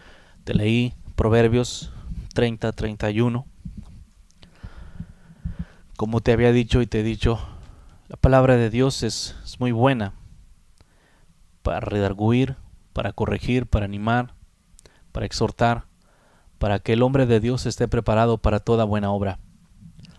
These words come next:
Como siempre te he dicho, ese es el pri-, el propósito del, por el cual el Señor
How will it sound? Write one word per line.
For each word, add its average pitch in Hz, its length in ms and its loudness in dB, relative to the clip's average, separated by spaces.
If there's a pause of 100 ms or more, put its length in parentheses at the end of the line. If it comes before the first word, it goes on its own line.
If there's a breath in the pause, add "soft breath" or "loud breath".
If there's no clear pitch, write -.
(520 soft breath)
Como 113 220 -4
siempre 139 340 0
te 135 120 -2
he - 20 2
dicho, 135 280 2
ese 139 140 -2
es 135 100 -2
el 127 80 -4
pri-, 113 300 -4
el 117 160 -4
propósito 131 640 0
del, 110 160 0
por - 200 -2
el 101 120 -4
cual 117 200 2
el 120 120 -2
Señor 113 480 -4